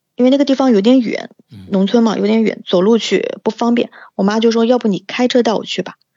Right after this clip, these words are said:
Speaker 2: 嗯。
Speaker 1: 也特别，特别巧的就是本来开车这事儿是我老公的事儿。
Speaker 2: 嗯。
Speaker 1: 但是呢，他因为一些事情被家里人支走了。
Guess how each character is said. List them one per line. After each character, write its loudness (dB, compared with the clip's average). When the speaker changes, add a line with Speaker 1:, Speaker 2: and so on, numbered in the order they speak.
Speaker 2:
嗯。 -20
Speaker 1:
也 2
特 2
别， 2
特 0
别 4
巧 -4
的 -2
就 2
是 0
本 0
来 0
开 0
车 4
这 0
事 -2
儿 0
是 -4
我 4
老 0
公 0
的 2
事 -4
儿。 -14
Speaker 2:
嗯。 -6
Speaker 1:
但 -2
是 0
呢， 0
他 -10
因 -2
为 2
一 -4
些 -2
事 0
情 -16
被 -2
家 -4
里 0
人 0
支 2
走 -2
了。 -16